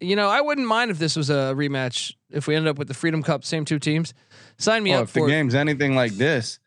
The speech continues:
Speaker 1: Yeah.
Speaker 2: Um, one thing that I saw that really impressed me, that makes me think Philadelphia, obviously, I mean, the, the, the game itself, watching it, but the specific aspect of the game, it seemed like,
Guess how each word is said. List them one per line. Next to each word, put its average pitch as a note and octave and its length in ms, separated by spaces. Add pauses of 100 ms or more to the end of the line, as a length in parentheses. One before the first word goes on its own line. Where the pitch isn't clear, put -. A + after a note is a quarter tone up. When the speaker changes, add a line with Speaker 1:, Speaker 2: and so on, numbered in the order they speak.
Speaker 1:
Yeah. D3+ 300 (120)
Speaker 2:
Um, A2 440 (260)
one E3+ 340
thing F3+ 220
that D3+ 100
I B2+ 160
saw A#2 320
that F#2+ 180
really A#2 580
impressed A2 440
me, G2+ 120
that F2 100
makes A2+ 280
me A#2 140
think G#2+ 400
Philadelphia, G#2 800 (420)
obviously, A#2 460
I - 20
mean, G#2 180
the, G2 120
the, G2 180
the G2 140
game A2 260
itself, G2+ 420
watching G#2+ 360
it, F2+ 100
but E2+ 320
the A#2+ 120
specific E3+ 520
aspect A2 440
of G2 40
the G2 80
game, F#2 120
it G2 120
seemed F#3 340
like, D#3 200